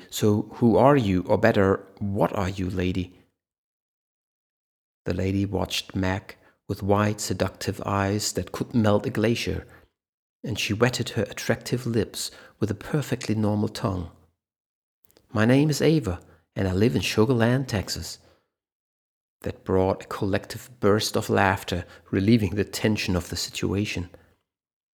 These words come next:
"That is a fact, ladies and gentlemen of the U S Army," the woman cyborg insisted.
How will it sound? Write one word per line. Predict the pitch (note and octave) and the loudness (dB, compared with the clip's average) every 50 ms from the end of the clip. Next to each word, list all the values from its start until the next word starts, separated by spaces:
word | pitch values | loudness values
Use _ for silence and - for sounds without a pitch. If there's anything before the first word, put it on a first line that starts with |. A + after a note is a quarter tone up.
| _ _ _ _ _ _ _ _ _ _ _ _ _ _ _ _ _ _ _ _ | _ _ _ _ _ _ _ _ _ _ _ _ _ _ _ _ _ _ _ _
"That | - C#3+ F#3 F3 | 0 2 2 2
is | A#2 F#2 | 0 -2
a | E2 - - - | -4 -4 0 2
fact, | G#2 A2+ A#2 G#2+ F2+ - - | 2 2 2 0 -2 -2 0
ladies | F#2 F#2 F#2+ G2 F#2+ - | 0 2 2 2 0 -2
and | G2+ G2 A2 | -2 0 0
gentlemen | A2 A2+ A2+ G#2+ A2 A2+ A2+ | 0 0 0 0 0 2 0
of | A2+ A2 - | 0 0 -2
the | A2+ G#2 G#2+ | 0 0 2
U | A2 A2+ | 2 0
S | A2 - | 0 0
Army," | A#2 A#2 D#3 F#3 F3+ C3 G#2 F#2+ - - - _ _ _ _ _ _ _ - | 0 2 2 2 0 0 -2 -2 -4 -8 -16 _ _ _ _ _ _ _ -10
the | G2 G2 | -6 -4
woman | F#2+ F#2 F#2+ F#2+ | -2 -2 -2 -2
cyborg | - - - - F#2+ F#2 - F2+ E2+ - | -4 -4 -4 -2 -2 -2 -2 -4 -6 -6
insisted. | F#2+ F#2+ - - G2 - - - F2 - | -8 -10 -8 -10 -10 -10 -10 -12 -14 -14